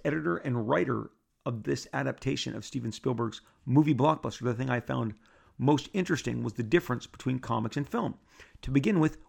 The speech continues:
we don't have any sound. We do have narrative captions, dialogue, balloons, sound effects, you know, crack 'em, whoop, whoop.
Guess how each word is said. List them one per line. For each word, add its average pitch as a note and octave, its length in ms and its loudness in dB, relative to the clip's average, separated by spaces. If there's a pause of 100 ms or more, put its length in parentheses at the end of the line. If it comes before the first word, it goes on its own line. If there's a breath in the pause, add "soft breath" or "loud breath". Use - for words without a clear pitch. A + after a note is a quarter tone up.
we C#3 200 8
don't F3 140 8
have D3+ 120 6
any E3 100 2
sound. - 400 -2 (340 soft breath)
We C3+ 280 4
do B2+ 200 4
have A2+ 180 4
narrative A2+ 300 0
captions, D3 460 2
dialogue, C3 520 2
balloons, C3 380 0
sound C3 320 0
effects, - 440 -2 (440 soft breath)
you D#3+ 120 2
know, C#3 140 6
crack C3+ 380 2
'em, C3+ 320 2
whoop, C3+ 300 2
whoop. C#3+ 260 4